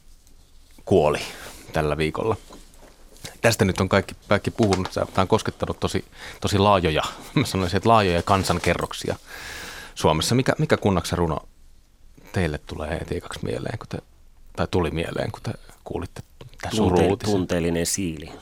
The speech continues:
Speaker 2: Se, se nyt varmaan tuli ihan ensimmäisenä mieleeni.
Speaker 1: Tuliko sulle, Marian? Ei mitään.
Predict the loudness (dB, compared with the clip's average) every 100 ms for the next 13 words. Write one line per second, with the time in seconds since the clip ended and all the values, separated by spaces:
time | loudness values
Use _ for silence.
0 | -20 -20 -12 -2 0 0 0 0 0 2
1 | 2 2 0 2 2 4 4 2 -2 -6
2 | -4 -4 -6 -10 -8 -8 -12 -14 -18 -20
3 | -20 -20 -20 -20 -20 -20 -20 -8 0 0
4 | 2 0 0 -4 -8 -12 -14 -20 -20 -20
5 | -20 -20 -20 _ -6 2 4 4 4 2